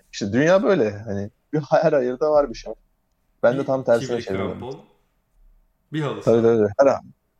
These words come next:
Speaker 1: her hayırda var bu sefer bir şey.
Speaker 2: Kesinlikle.
Speaker 1: Yani öyle düşünüyorum yani.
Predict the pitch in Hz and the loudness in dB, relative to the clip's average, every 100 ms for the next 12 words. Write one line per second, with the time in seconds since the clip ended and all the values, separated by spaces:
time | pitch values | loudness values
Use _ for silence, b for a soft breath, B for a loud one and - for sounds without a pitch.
0 | - 135 143 120 113 104 101 101 101 98 | -2 2 4 2 0 0 0 -2 -6 -4
1 | 98 101 101 151 202 _ _ _ 120 104 | -4 -4 -6 -8 -8 _ _ _ -16 -16
2 | - 95 _ 95 - 104 _ _ _ _ | -20 -20 _ -6 -4 -4 _ _ _ _
3 | _ _ _ _ _ - - 135 131 127 | _ _ _ _ _ -4 2 2 2 -2
4 | - 123 120 101 - 110 | -6 -6 -6 -10 -2 -2